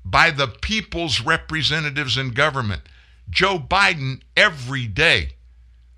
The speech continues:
breaks, on his watch, he's suborning illegal activity by allowing people in the hundreds of thousands to cross our southern border.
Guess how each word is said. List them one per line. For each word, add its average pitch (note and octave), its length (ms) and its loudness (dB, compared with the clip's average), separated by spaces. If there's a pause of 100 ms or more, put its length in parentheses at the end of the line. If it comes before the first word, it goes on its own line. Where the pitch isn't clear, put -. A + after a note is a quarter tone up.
(600)
breaks, C3+ 560 2 (400)
on A#2 160 2
his G#3 240 2
watch, F#3 460 -4
he's C#3+ 220 0
suborning F3 880 -2
illegal D#3 540 -2
activity G#2 680 -2 (380)
by A2+ 160 2
allowing A2+ 760 0
people E3 540 -8
in A#2 140 -2
the A2 140 2
hundreds C#3 460 -4
of G#2 120 -6
thousands F2 880 -2 (800)
to A2 140 -6
cross B2 540 -2 (460)
our A2 140 2
southern A2 440 -2
border. F#2 400 -4